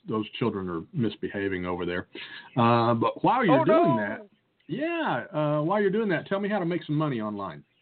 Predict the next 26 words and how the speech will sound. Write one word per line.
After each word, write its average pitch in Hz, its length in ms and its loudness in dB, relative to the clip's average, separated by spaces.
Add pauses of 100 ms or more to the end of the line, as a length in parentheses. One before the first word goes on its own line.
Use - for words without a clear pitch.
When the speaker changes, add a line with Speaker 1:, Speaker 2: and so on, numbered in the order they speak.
(1600)
Speaker 1:
I'm 175 80 -4
just 190 160 0 (220)
Speaker 2:
<laughs> - 220 0
Speaker 1:
simple 175 280 2
investor. 117 320 -6
I 220 80 0
got 175 120 2
a - 120 -4
few 143 240 4
Speaker 2:
You 165 80 -6
know, 165 260 0
Speaker 1:
million 117 280 0
to 98 40 -8
throw 95 260 -14
around. 85 240 -14
What 135 140 -18
can - 100 -6
Speaker 2:
that, 90 60 -12
Speaker 1:
I - 20 -16
do 87 140 -16
with 80 120 -16
it? - 80 -20 (560)
Speaker 2:
that's 254 200 -8
what 240 120 -6
everybody 220 360 -2
wants 117 260 -6